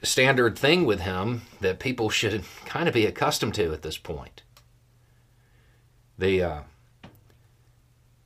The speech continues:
the reality is the closing arguments are going to occur. The closing arguments are not going to impact the decision. Remember, this isn't a jury trial.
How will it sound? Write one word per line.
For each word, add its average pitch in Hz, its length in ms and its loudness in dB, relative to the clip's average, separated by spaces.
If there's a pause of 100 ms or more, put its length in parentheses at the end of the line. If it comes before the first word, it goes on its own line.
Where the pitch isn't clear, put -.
(1400)
the 107 140 4
reality 107 520 6
is 90 360 0 (800)
the 104 80 -2
closing 113 360 6
arguments 95 400 2
are 90 60 -6
going 87 240 -2
to 80 160 -6
occur. 78 460 -6 (340)
The 92 80 -4
closing 98 380 2
arguments 85 500 0
are 85 100 -2
not 95 320 4
going 87 260 -2
to 85 140 -10
impact 87 440 -4
the 80 100 -4
decision. 85 600 -4 (280)
Remember, 90 360 0
this 101 240 4
isn't 104 300 0
a 101 40 -2
jury 101 380 4
trial. 113 560 4